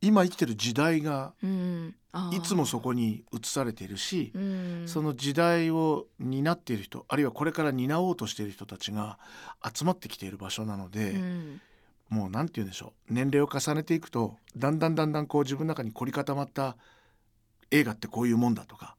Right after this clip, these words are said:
Speaker 2: うん。
Speaker 1: ラジオってこういうもんだとか、二十世紀にこう作られた百年の長い先輩たちのパイセンの歴史を背負ってる感じが、テレビもラジオも映画もあるから、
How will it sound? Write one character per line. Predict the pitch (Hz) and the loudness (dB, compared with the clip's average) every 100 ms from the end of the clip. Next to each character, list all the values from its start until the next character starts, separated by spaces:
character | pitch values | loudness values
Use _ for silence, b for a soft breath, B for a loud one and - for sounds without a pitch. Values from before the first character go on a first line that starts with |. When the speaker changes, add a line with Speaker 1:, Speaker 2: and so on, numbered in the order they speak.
| - | -2
Speaker 2:
う | |
ん。 | 196 185 180 175 170 | 0 0 -2 -4 -4
Speaker 1:
ラ | 131 131 | -2 0
ジ | 113 | -2
オ | |
っ | |
て | - | -6
こ | - 101 | -10 -8
う | |
い | 101 | -8
う | |
も | 98 | -8
ん | 98 | -8
だ | - | -12
と | - | -18
か、 | - - _ B B B B | -20 -20 _ B B B B
二 | 113 | 0
十 | 113 | 0
世 | 135 143 120 | 0 0 0
紀 | 107 | -4
に | |
こ | 104 95 | -6 -8
う | |
作 | - 117 | -4 -2
ら | |
れ | 107 | -2
た | - | -4
百 | 110 113 | -6 -2
年 | 131 101 | 0 0
の | 95 98 104 | -2 -6 -6
長 | 104 120 135 | -6 0 0
い | 117 | 0
先 | 123 120 | -2 -2
輩 | 127 | -2
た | 110 101 | -2 -6
ち | 95 | -10
の | 98 - b b b b - | -14 -18 b b b b -8
パ | 139 | -2
イ | 131 | -2
セ | 135 | 0
ン | |
の | 127 | 0
歴 | 123 117 | -2 -2
史 | - 120 | 0 0
を | 113 - B B | -2 -4 B B
背 | - 143 | 0 2
負 | 156 | 2
っ | |
て | 147 | 0
る | 117 | -4
感 | 107 107 | -2 -2
じ | 110 | -4
が、 | 107 - B B | -6 -12 B B
テ | 156 | 0
レ | 147 | 0
ビ | 117 | 0
も | 110 | 0
ラ | 120 123 | 0 0
ジ | 110 | -2
オ | |
も | 101 113 | -2 -2
映 | 117 | -2
画 | 98 | -2
も | 104 | -4
あ | 110 | -4
る | |
か | 98 104 | -6 -6
ら、 | 131 113 | -6 -6